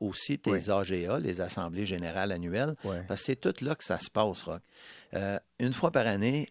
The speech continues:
Speaker 1: le conseil d'administration doit convoquer tous les copropriétaires à une assemblée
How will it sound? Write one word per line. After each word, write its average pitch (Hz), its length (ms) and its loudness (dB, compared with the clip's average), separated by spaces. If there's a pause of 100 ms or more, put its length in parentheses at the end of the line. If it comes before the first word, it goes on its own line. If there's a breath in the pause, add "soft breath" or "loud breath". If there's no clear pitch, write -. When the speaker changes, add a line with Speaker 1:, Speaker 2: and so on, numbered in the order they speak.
(160)
Speaker 1:
le 110 140 0
conseil 131 340 0
d'administration 104 680 0
doit 95 200 -2
convoquer 123 600 2
tous 147 200 -2 (120)
les 107 200 2 (220)
copropriétaires 101 1040 0 (420 loud breath)
à 87 120 -2
une 98 140 0
assemblée 110 560 0